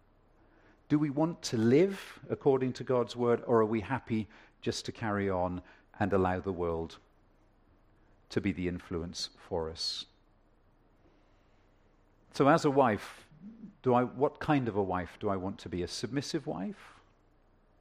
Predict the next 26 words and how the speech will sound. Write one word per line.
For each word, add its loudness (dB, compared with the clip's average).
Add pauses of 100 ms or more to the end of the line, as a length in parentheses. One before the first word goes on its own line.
(560)
A 0
wife 2
who 0
submits -4
to -8
the -4
authority -2
of -6
a -2
husband? -6 (2250)
Or 8
a 8
wife 0
who 0
rejects -6 (920)
the 0
whole 2
concept -8
of -10
submission? -12 (1800)
And 6
for 10
husbands 10
here 2
this -6
morning, 4